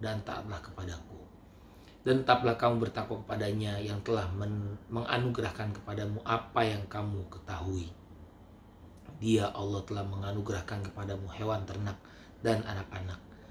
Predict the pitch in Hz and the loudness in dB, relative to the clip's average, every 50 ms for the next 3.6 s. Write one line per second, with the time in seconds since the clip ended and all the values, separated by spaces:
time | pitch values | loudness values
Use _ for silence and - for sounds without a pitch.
0 | - - - 127 131 135 127 - 123 113 113 113 110 - 110 107 110 104 104 104 | -16 -6 0 4 4 4 4 4 4 4 4 4 0 0 0 2 2 2 2 2
1 | 110 110 107 104 98 95 - - - 95 87 87 87 87 - - - - - - | 0 2 2 0 -2 -2 -4 -6 -6 -4 -4 -4 -6 -6 -10 -14 -18 -18 -18 -18
2 | - - - - - 113 113 113 113 107 107 113 110 104 - - - - 107 - | -18 -16 -10 -4 0 2 4 6 6 6 6 4 0 -2 -4 -6 -6 -6 -6 -6
3 | - - 110 - - - 110 110 110 110 110 | -2 -4 -4 -4 0 0 2 2 4 2 2